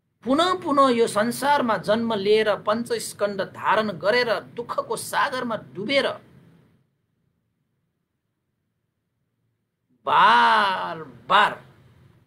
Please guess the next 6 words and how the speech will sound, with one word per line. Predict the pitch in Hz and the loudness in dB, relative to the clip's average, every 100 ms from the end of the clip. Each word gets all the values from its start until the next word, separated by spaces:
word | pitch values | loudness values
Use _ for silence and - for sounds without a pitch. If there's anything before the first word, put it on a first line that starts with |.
| _ 160 | _ -12
यो | |
संसारमा | 160 196 202 202 190 165 143 110 - - - _ _ _ _ _ _ _ - | -6 -4 -4 -2 0 0 -4 -8 -8 -20 -20 _ _ _ _ _ _ _ -2
जन्म | 170 180 170 | -2 0 -2
हुने, | 160 139 151 151 147 147 139 135 131 - _ _ _ _ _ - | -2 -4 -8 -8 -8 -10 -10 -12 -14 -16 _ _ _ _ _ -8
बुढा | 151 202 208 | 0 4 4
हुने, | 175 185 185 180 175 170 160 156 156 | 2 -2 -4 -4 -4 -4 -6 -8 -14